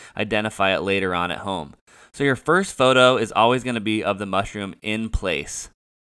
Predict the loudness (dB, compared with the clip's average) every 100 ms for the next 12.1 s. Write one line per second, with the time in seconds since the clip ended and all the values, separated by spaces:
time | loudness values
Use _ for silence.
0 | _ _ _ -6 2 2 2 -2 -4 -4
1 | -4 0 0 0 0 4 4 4 -2 -2
2 | -2 -2 -2 -6 -6 -8 _ _ _ 4
3 | 6 6 2 -2 2 2 2 -2 -2 -2
4 | -2 -2 -2 -4 -10 -6 -2 0 0 -2
5 | -6 -14 -6 -4 -2 -2 0 2 2 -2
6 | -6 -4 -4 -4 -6 -6 -8 -6 -2 0
7 | 0 -2 -6 -6 -2 -2 -2 -4 -6 -6
8 | -4 -4 -6 -12 _ _ _ -10 -4 2
9 | 2 4 4 4 2 -2 -2 0 -2 0
10 | 2 2 0 0 2 4 6 4 2 -2
11 | -2 0 2 2 -2 -6 -4 -4 -4 -6